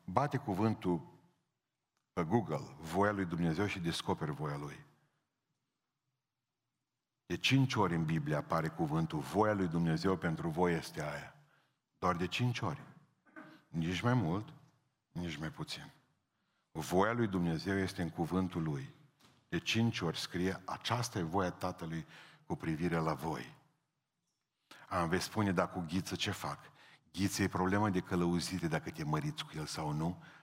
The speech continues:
personală. Și acolo am predică despre călăuzirea personală.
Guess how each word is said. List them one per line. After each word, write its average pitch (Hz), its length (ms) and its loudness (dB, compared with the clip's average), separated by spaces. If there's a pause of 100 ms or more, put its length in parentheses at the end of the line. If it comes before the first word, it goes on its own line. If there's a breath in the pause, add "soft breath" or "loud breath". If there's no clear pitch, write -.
(120 loud breath)
personală. 85 920 -2 (1600)
Și - 120 -6
acolo 104 340 2
am 101 280 2
predică 90 400 2
despre 78 300 -4
călăuzirea 78 680 0
personală. 73 840 -6